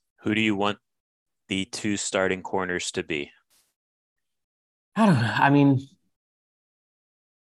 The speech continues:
Speaker 2: I guess it, it depends if where Tyrique Stevenson's playing. If he's playing star, I would probably go, I don't know,
Speaker 1: You don't
Speaker 2: I
Speaker 1: want
Speaker 2: guess
Speaker 1: him on the outside?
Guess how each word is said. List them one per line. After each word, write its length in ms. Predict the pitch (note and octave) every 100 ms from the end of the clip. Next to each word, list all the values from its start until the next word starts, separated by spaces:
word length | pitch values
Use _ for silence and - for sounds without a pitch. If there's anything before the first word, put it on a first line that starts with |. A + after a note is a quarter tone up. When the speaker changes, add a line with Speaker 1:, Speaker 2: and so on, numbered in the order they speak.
| -
Speaker 2:
I 80 | C3
guess 200 | D#3 E3
it, 120 | D3+
it 100 | D#3
depends 340 | C#3 D3 D3 C#3
if 180 | C3
where 220 | - C3 C3+
Tyrique 360 | C3 B2 B2+
Stevenson's 520 | - B2 C3 C3 C3+
playing. 220 | - C#3 C3
If 100 | A2+
he's 160 | B2+
playing 240 | - B2 A2
star, 800 | - B2 G#2+ A2+ B2 C3 C3+ - _ _ _ _ _ -
I 120 | B2+
would 160 | B2
probably 580 | - B2+ A#2+ B2 A#2+ B2
go, 640 | G#2+ A#2 A#2 A2+ A2+ A2 - _ _ _ _ _ _ _ _ _ _ _ _
I 120 | - A2
don't 140 | A2
know, 140 | G2+
Speaker 1:
You 80 | G#2+
don't 80 | -
Speaker 2:
I 60 | A2+
Speaker 1:
want 160 | G2
Speaker 2:
guess 80 | G2
Speaker 1:
him 40 | F#2+
on 100 | F#2+
the 120 | F#2+
outside? 440 | F#2 - G2+ A2